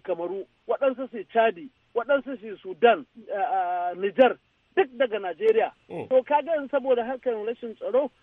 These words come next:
Speaker 1: wannan ci baya ne ga economy namu. Kuma duk wayannan ƙasashen da na gaya muku suna dogaro da Najeriya ne. Saboda haka Allah Ubangiji sa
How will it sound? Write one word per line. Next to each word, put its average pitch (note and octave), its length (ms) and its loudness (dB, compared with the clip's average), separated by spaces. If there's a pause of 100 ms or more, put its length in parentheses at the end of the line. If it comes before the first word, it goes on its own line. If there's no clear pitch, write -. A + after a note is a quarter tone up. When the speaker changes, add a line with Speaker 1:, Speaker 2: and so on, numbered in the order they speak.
(120)
Speaker 1:
wannan C4+ 360 -4 (120)
ci E4+ 140 -8
baya B3 300 6
ne A3+ 140 2
ga F3 180 -4
economy G#3+ 460 -2
namu. F#3+ 340 -4 (320)
Kuma D#4+ 240 4
duk B3+ 280 0
wayannan F4 500 2
ƙasashen B3+ 520 0
da A3 80 -4
na A3 120 -6
gaya A3 240 -2
muku A3 300 -14 (320)
suna F4+ 280 6
dogaro C#4+ 420 2
da C4 100 0
Najeriya A#3 540 0
ne. F#3 160 -14 (240)
Saboda C4 280 2
haka B3 220 -2
Allah C#4 320 -2
Ubangiji A#3+ 580 -2
sa A#3 320 4